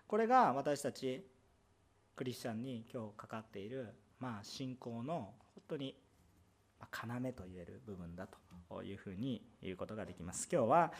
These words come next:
主と共に生きる素晴らしさを分かち合います。まず第一、えー、番目、すべての人が、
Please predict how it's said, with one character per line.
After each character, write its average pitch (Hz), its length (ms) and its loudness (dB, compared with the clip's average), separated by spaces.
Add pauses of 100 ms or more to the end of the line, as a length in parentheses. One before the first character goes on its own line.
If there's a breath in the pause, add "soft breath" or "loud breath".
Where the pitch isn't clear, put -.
(140 loud breath)
主 - 140 -6
と 202 100 6
共 147 220 4
に 127 140 4
生 123 80 -4
き 131 80 2
る 113 80 2
素 - 100 -6
晴 120 100 2
ら 117 80 2
し 113 40 -4
さ 147 160 -2
を 143 40 2
分 110 80 2
か 107 120 -4
ち - 120 -8
合 95 40 -4
い 95 60 -6
ま 101 60 -12
す。 - 140 -12 (400 loud breath)
ま 277 100 12
ず 254 80 8
第 302 200 12
一、 135 340 4
え 135 300 8
ー、 - 20 4
番 120 240 6
目、 147 260 4 (220 loud breath)
す - 300 4
べ 320 140 6
て 220 120 8
の 190 100 8
人 175 200 6
が、 208 300 10